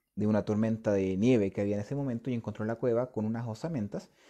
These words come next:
muy antiguas, lleno de polvo. Y entre ellos había una escritura cuneiforme antigua que con los estudios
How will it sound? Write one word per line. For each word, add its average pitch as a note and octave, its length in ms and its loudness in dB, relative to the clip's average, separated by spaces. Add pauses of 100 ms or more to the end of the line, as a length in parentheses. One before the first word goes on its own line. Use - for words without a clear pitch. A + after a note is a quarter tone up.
(260)
muy D3+ 200 2
antiguas, G2 420 0
lleno D#3+ 200 0
de A#2+ 100 4
polvo. F2 420 -2 (720)
Y B2+ 100 4
entre B2+ 200 6
ellos E3+ 160 6
había D#3+ 200 0
una F3 120 0
escritura D3 540 2
cuneiforme C3+ 600 2
antigua C#3 540 2 (720)
que G#2 100 -2
con A#2 140 6
los A#2+ 120 8
estudios D#3 580 2